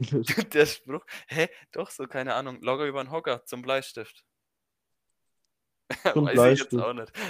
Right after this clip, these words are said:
Speaker 2: Den gibt's
Speaker 1: Okay.
Speaker 2: anscheinend schon ewig lang, aber ich fand's in dem Moment einfach stark.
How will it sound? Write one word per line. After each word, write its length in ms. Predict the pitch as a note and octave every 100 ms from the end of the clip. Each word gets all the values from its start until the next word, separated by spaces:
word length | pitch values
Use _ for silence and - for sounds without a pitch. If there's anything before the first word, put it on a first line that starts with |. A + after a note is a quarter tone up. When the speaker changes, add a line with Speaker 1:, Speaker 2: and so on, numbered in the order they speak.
| -
Speaker 2:
Den 140 | A#2 B2
gibt's 220 | G#2+ G#2
Speaker 1:
Okay. 0 |
Speaker 2:
anscheinend 420 | C3 A#2 D3 B2+
schon 180 | - A#2
ewig 320 | F#2+ B2+ B2
lang, 260 | F#2 G2+ B2
aber 140 | A2
ich 120 | G#2+ - G2
fand's 320 | - G#2 G#2
in 100 | G2+
dem 120 | F#2+ F#2
Moment 280 | E2+ F2
einfach 300 | F2+ E2+ D2+
stark. 340 | - - D2+